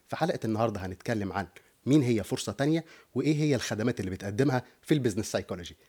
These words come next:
تابعونا على منصات التواصل الاجتماعي، الفيسبوك والتيك توك والإنستجرام واللينكد إن، اف او ار اس اي تي اتش اي ان واي اي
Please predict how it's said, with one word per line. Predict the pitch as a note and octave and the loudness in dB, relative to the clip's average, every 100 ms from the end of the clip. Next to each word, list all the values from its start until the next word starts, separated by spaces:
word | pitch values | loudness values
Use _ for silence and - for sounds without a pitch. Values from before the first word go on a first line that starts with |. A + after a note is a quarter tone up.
| _ - | _ -4
تابعونا | F#2+ G#2+ B2+ F#2+ | 0 2 2 2
على | F#2+ F#2 | -2 -4
منصات | F#2 F2+ A2+ G#2 | -6 -4 -4 -4
التواصل | - G#2+ - | -2 -2 -2
الاجتماعي، | G2 F2 G#2+ B2+ D#3 D#3 - - | -8 -6 -2 0 2 0 -6 -10
الفيسبوك | A2 - C3+ F#2+ - | -8 2 2 2 -6
والتيك | - - B2+ | -6 -2 0
توك | - C#3+ - - - | 2 0 0 -20 -10
والإنستجرام | A2 G2+ G2 - F#2+ A#2+ G#2+ | -8 -6 -6 -4 0 0 0
واللينكد | F#2+ B2+ C#3 B2+ | 0 0 0 2
إن، | D3+ G3 - - - - | 4 4 2 -14 -20 2
اف | C3+ - | 2 2
او | A#2+ A2 - A2+ | 0 0 4 4
ار | A2 - | 2 -2
اس | G#2 - | -6 0
اي | B2+ E3+ F3 - _ - | 4 4 4 -8 _ -2
تي | C#3+ A2+ | 0 0
اتش | A#2+ - - | -2 -2 -2
اي | B2+ A#2 - | 2 2 2
ان | G#2+ G2+ | -2 0
واي | G2+ G#2+ G#2 | 0 -2 0
اي | A2+ A#2+ | 2 2